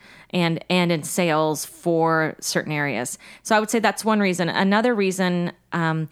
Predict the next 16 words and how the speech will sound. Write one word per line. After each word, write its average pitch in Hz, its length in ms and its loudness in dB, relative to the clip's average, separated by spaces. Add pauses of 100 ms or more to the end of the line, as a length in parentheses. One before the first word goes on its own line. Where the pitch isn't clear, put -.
(360)
also 202 380 2
pandemic 185 480 -2
related, 175 480 -2
is 170 480 -2
I've - 100 -4
talked - 220 -2
to 185 60 0
a - 20 2
lot 165 160 4
of 170 80 -4
people, 165 320 -4
even 175 180 0
around 165 200 0
the 151 60 -6
country, 160 540 -4 (460)
and 185 560 0